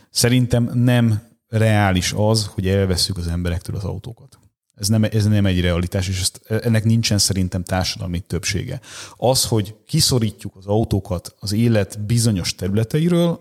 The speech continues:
az viszont megint csak egy olyan, ö, életminőség javulást jelenthet bizonyos környezetekben,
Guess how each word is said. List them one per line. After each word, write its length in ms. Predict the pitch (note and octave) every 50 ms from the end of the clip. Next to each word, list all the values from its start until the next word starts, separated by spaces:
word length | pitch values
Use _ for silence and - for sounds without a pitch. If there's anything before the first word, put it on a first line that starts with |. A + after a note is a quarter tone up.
| _ - -
az 140 | - G#2+ G2
viszont 340 | A#2+ B2+ - - C#3 C3+ -
megint 300 | C3+ C3 G#2+ F#2+ F2+ F2+
csak 220 | - C#3+ D3+ - -
egy 160 | - A#2 -
olyan, 420 | - D3 C3+ A2 F#2+ F#2 F#2+ F#2+ F#2+ _ _ _ _ _ _ _ _ _
ö, 420 | _ - G#2 G2 G2 G2 G2 G2 F#2+ F#2+ C#3 C#3+ - _ _ - - _ _ _ _
életminőség 880 | - D#3+ E3+ D#3+ C#3+ B2 - C3 C3 C3+ B2+ A#2 A2 G#2+ - A2+ G#2 G#2
javulást 480 | A#2 A#2 A2 G#2+ G#2+ G2 F2+ F#2 - -
jelenthet 480 | G2+ G2 G2 F#2+ F#2+ - - F#2 F2+
bizonyos 420 | F#2+ A2 G2+ F#2+ G#2 F#2 E2+ - -
környezetekben, 720 | - G2+ G2 A2+ B2+ C#3+ - - F#3+ F#3 F3+ F#3+ F#3+ F#3+